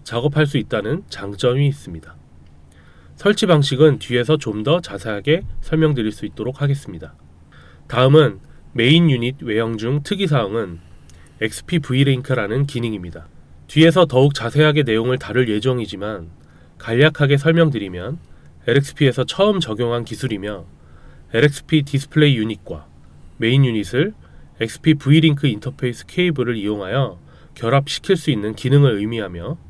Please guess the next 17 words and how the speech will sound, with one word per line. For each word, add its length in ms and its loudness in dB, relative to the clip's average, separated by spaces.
디스플레이 560 2
유닛과 500 -6
메인 300 4
유닛을 340 -2
분리하여 640 -4
사용할 360 0
시 380 -6
엑스피 360 0
V링크 520 2
케이블을 480 2
연결하여 640 -2
사용할 360 -2
수 140 -6
있습니다. 460 -8
또한 460 4
유에스비 420 4
호스트, 520 0